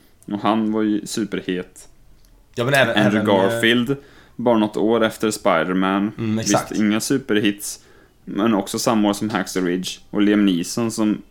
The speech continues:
Speaker 1: <laughs> nästan ständigt är en publikfavorit i någon mån, liksom.
Speaker 2: Precis, ja, men, eh, eller hur?
Speaker 1: Så att det, det var väldigt förvånande att den bara, eh, flög under radarn på något sätt.
Speaker 2: Ja.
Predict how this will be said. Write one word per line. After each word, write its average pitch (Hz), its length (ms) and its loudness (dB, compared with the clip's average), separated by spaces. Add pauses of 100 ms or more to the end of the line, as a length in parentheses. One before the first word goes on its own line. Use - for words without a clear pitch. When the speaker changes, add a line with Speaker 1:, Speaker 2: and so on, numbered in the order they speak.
(100)
Speaker 1:
<laughs> - 160 -20
nästan 113 500 0
ständigt 110 500 0
är 104 40 0
en 95 100 -2
publikfavorit 98 840 -2 (120)
i 107 80 -2
någon 95 240 2
mån, 131 240 2
liksom. 92 320 -4 (120)
Speaker 2:
Precis, 113 300 -8
ja, 131 60 -2
men, 143 180 0
eh, 139 60 -2 (100)
eller 147 120 -2
hur? 98 300 -4 (840)
Speaker 1:
Så 135 100 0
att 123 120 0
det, 143 80 6
det 139 180 4
var 156 140 4
väldigt 151 220 4
förvånande 147 460 6
att 180 100 2
den 170 160 4
bara, 107 320 4 (640)
eh, 101 220 0
flög 107 360 0
under 110 180 2
radarn 113 400 4
på 170 100 -4
något 165 120 0
sätt. - 400 -2
Speaker 2:
Ja. 113 380 -4